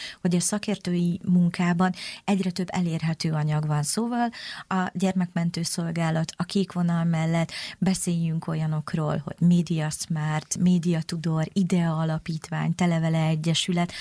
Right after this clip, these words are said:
csak néhány olyan civil szervezetet emelnék ki, akik a digitális tudatosság terén elérhető ingyenes anyagokkal, ö, működnek.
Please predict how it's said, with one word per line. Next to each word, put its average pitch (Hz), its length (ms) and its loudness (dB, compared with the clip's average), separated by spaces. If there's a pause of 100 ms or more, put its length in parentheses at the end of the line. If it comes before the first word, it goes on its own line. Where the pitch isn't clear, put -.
(260)
csak - 180 -4
néhány 180 380 2
olyan 165 220 -2
civil 165 320 -2
szervezetet 160 640 -4
emelnék 156 540 0
ki, - 180 -2 (320)
akik 196 300 0
a 190 60 2
digitális 175 560 -2
tudatosság 151 680 -2
terén 170 400 2 (320)
elérhető 175 560 -2
ingyenes 165 500 2
anyagokkal, 156 800 0
ö, 160 160 4 (100)
működnek. 151 640 0